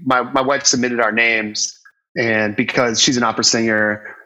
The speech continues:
I'm a jazz drummer. We met at, you know, Manhattan School of Music. Um, we had kind of, you know, an interesting backstory. We got reached out to by a New York Times reporter who wanted to do, like, a full, you know,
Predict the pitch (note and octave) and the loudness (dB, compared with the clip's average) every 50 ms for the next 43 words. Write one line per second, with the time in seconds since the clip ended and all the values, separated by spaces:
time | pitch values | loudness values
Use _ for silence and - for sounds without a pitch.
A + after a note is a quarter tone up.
0 | _ _ _ - D#3+ A#2 A2+ G#2 A2+ A#2 A2+ A2 G#2 G2+ G#2 A#2 A#2+ A#2+ A#2+ A#2 | _ _ _ -4 -2 0 0 2 0 0 0 0 -2 -2 0 0 2 2 2 0
1 | A2+ A2+ A2 G#2+ G#2+ G#2+ G#2 G#2+ A2+ A2 A2 A2 G#2+ G#2+ G2+ G#2 - - - - | 0 2 2 2 0 0 0 0 0 0 2 2 2 0 0 -2 -4 -6 -6 -2
2 | D3 C3 A#2 G#2 G2 G2+ G#2+ G#2 A#2 A2 G#2 - - - A2 G#2 F#2+ G#2 A2 A2 | 0 0 0 0 0 0 0 0 0 0 0 0 0 0 0 0 0 0 0 2
3 | G#2 A2+ G#2+ G#2 G2+ G2+ - - - _ _ _ _ _ _ - - A2+ G#2 G2 | 2 2 2 0 -2 -4 -6 -12 -14 _ _ _ _ _ _ -2 0 0 2 0
4 | G2+ A2 A#2 G2+ G2 F#2+ - A2+ G2+ G2 F#2+ A#2 B2 A2 G#2 G2+ G2+ - B2+ A2+ | 0 0 2 0 0 0 0 0 0 0 0 0 0 0 0 0 -2 -2 0 0
5 | - - - A2+ G#2 G#2+ A2+ G#2+ G#2 - - - A2+ G#2 G2+ G2+ G2+ G2 G2 - | 0 2 2 0 0 0 0 0 0 0 0 0 2 0 0 0 0 -2 -4 -6
6 | - - _ _ _ _ - B2 A#2 A2 G2 B2 A2+ G#2 G#2+ A#2 G#2+ - A#2+ A#2 | -12 -20 _ _ _ _ -4 -2 0 0 2 0 0 2 0 0 0 2 2 2
7 | A#2+ G2+ G2 - - G#2+ F#2+ G#2+ G#2 G2 G2 G2 G2 G2+ G2+ G2 F#2+ F2+ G2+ A2 | 2 0 0 0 0 0 2 2 2 2 2 2 2 0 0 0 -2 -2 0 0
8 | A#2 A2 G#2 - - G#2 G2+ F#2+ A2 G2 - - G#2 G2+ G2 G#2 G2+ G2+ G2+ G2+ | 0 0 0 0 0 0 0 0 -2 -2 0 0 0 0 0 0 0 0 -2 0
9 | F#2+ G2 G2+ G2 G2 G#2+ G2 F#2+ G2 G2 F#2+ - G2 - - - - A2 G#2 G2 | 0 -2 -2 -2 0 -2 0 0 0 0 0 0 -2 -2 -4 -2 0 0 0 0
10 | G2 G2 G2 - G2 F#2+ - - - - - - - - _ - - A#2 G2+ F#2+ | 0 0 0 0 0 -2 -4 -6 -16 -20 -20 -20 -20 -20 _ -2 -2 0 0 0
11 | F#2 F2+ F#2 - _ _ | 0 -2 -4 -10 _ _